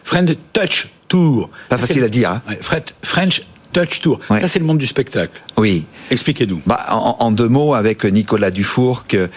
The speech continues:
Speaker 2: et les membres du comité exécutif de B P I
Speaker 1: Nicolas Dufourc,
Speaker 2: France.
Speaker 1: c'est votre président.
Speaker 2: C'est le di-, c'est le directeur général
Speaker 1: Le,
Speaker 2: de
Speaker 1: le
Speaker 2: B P I
Speaker 1: D G.
Speaker 2: France qui impulse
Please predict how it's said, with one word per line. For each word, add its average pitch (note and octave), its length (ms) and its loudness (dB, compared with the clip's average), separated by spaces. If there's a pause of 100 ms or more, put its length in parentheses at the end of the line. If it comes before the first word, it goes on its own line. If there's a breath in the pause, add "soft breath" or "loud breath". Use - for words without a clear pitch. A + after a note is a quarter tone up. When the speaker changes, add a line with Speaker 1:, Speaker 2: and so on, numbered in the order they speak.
(160 loud breath)
Speaker 2:
et F#2+ 140 2
les G2 100 2
membres G#2 200 2
du F#2+ 100 0
comité G2 320 0
exécutif F#2+ 420 0
de G2 80 0
B E2+ 40 2
P F#2+ 60 0
I - 20 2
Speaker 1:
Nicolas A2 200 0
Dufourc, G#2+ 140 0
Speaker 2:
France. A#2+ 200 2
Speaker 1:
c'est A#2 120 0
votre G2+ 240 -4
président. A2 260 0
Speaker 2:
C'est G#2+ 60 2
le F#2+ 60 -2
di-, F#2+ 200 -4
c'est - 140 0
le E2+ 60 -2
directeur G#2 320 0
général F#2+ 340 2
Speaker 1:
Le, F2 100 0
Speaker 2:
de E2 100 -2
Speaker 1:
le - 20 4
Speaker 2:
B B2+ 60 2
P G2+ 60 2
I - 40 4
Speaker 1:
D - 40 2
G. G2+ 100 -2
Speaker 2:
France B2+ 360 0
qui F#2+ 160 2
impulse G2 420 0